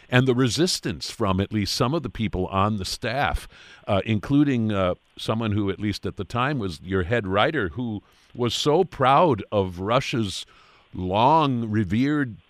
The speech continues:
tradition of puppetry. And the idea that we would make a Russian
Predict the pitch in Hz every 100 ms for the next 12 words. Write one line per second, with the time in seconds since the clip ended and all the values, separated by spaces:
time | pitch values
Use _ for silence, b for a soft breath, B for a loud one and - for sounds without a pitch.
0 | - 123 104 175 - 135 90 - 104 -
1 | 180 294 - - 71 - _ b b b
2 | - 123 127 117 113 170 175 110 113 107
3 | _ - 107 139 135 107 95 98 117 -
4 | - 101 90 95 131 156 131 110 104